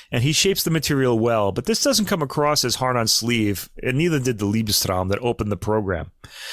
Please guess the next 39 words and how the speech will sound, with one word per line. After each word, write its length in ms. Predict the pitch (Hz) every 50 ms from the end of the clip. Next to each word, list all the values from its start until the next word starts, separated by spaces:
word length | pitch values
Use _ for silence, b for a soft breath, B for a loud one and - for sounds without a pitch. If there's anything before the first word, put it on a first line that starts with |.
| B B B B
Um, 360 | - 113 113 120 123 127 120
gorgeous 380 | 110 127 160 196 196 208 190 -
gradations 600 | - 131 123 120 107 117 135 135 - 143 123 107
of 120 | 95 -
tone, 460 | - - - 131 131 131 127 113 98
though. 300 | 85 87 78 78 76 78 - _ _ _ _ _ _ _ B B B B B B B B -
Listen 240 | 156 151 - 214 196
at 100 | 185 -
two 140 | - 180 180
minutes 220 | 175 180 151 -
and 60 | 143 135
fifty-eight 340 | 143 - - 131 123 120 -
seconds 380 | - 160 156 - 156 135 117
and 100 | 117 113
onward 480 | - 123 131 139 151 156 160 165 160 143
to 80 | - 120
the 100 | 113 104
hushed 580 | 95 - - 160 143 - - - - - -
tone 320 | - - 143 139 143 143 139
he 240 | 127 110 107 120 110
gets 280 | 101 117 123 127 -
in 80 | 123 107
the 80 | 101
chords. 500 | 95 - - 127 127 139 139 139 135 - - B B B B B B B B B B B B B B B
Then 180 | 165 220 233 226
when 100 | 208 185
we 80 | 165
get 220 | 147 147 175 175 -
to 100 | - 127
the 100 | 123 117
loudest 440 | 120 135 143 156 165 165 143 -
part 180 | - - 147 139
of 80 | 143 127
the 80 | 120
work 420 | 117 113 117 117 120 120 - - - -
in 100 | - 113
the 60 | 104
sixth 360 | 98 - - 151 139 - - 110
minute, 340 | 113 110 107 107 107 -